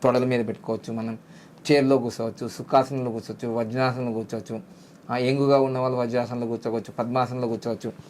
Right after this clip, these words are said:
ఇలా పెట్టుకొని, ప్రాణముద్రని ఇలా పెట్టుకొని, చక్కగా మీరు శ్వాసని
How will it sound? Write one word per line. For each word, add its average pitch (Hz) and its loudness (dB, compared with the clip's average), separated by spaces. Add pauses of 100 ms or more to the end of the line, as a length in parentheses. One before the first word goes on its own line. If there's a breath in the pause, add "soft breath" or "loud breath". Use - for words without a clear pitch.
(260 loud breath)
ఇలా 208 12
పెట్టుకొని, 143 2
ప్రాణముద్రని 131 2
ఇలా 117 0
పెట్టుకొని, 110 -4 (720)
చక్కగా 147 6
మీరు 135 0 (680 loud breath)
శ్వాసని 135 4